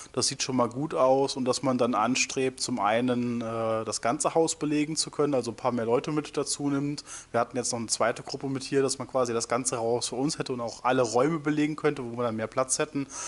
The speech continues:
Und vielleicht die Nerdcon dann noch um einen Tag auszuweiten, dass man einen Tag früher anfängt, weil es war jetzt so gefühlt Freitagabend oder Freitaganreise, Freitagabend,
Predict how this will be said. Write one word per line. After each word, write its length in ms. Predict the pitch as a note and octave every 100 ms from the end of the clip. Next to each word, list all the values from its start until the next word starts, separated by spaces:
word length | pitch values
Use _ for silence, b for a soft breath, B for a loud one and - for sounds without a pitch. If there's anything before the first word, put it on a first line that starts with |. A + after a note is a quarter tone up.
| B B
Und 240 | E3 D#3
vielleicht 440 | - C3+ A#2+ C3 -
die 40 |
Nerdcon 440 | C3 C3 C3 C#3 C3
dann 160 | B2+
noch 60 | B2
um 80 | A2
einen 80 |
Tag 320 | G#2+ A#2+ B2+ F2
auszuweiten, 760 | A#2+ D#3 - D3+ B2+ B2+ B2+
dass 180 | A#2+ -
man 80 | A#2+
einen 60 |
Tag 200 | A2 A#2+
früher 280 | - - A#2+
anfängt, 400 | G#2+ B2 C3 A#2
weil 120 | A#2+
es 140 | A#2 -
war 120 | A#2
jetzt 180 | A#2+ -
so 100 | A#2+
gefühlt 400 | A#2 - C3 C3+
Freitagabend 760 | - A#2 A#2+ G2 A2 A2 A#2
oder 140 | A2 A2
Freitaganreise, 840 | - A2 G#2+ A2 D3+ C3+ C3 C3+
Freitagabend, 800 | C3 A#2 A2 A2+ G2 A2+ A#2+ A2+